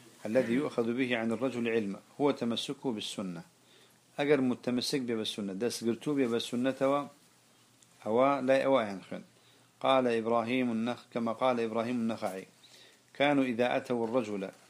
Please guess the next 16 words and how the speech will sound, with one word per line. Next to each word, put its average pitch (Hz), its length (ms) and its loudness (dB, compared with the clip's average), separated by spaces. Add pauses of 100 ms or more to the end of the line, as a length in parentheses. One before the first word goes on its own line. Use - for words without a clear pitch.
(440)
ليأخذوا 120 600 0
عنه 131 260 0
العلم 123 340 2
نظروا 120 400 2
إلى 117 200 0
صلاته". 110 580 -4 (460)
وإلى 127 320 2
سنته 120 500 -4 (180)
وإلى 120 220 -2
هيئته، 117 540 -2 (520)
ثم 127 220 0
يأخذون 110 520 -2
عنه. 104 220 -8 (540)
ئەچون 131 260 -2
تەماشای 131 460 0
نوێژەکەیانەکە. 104 640 -4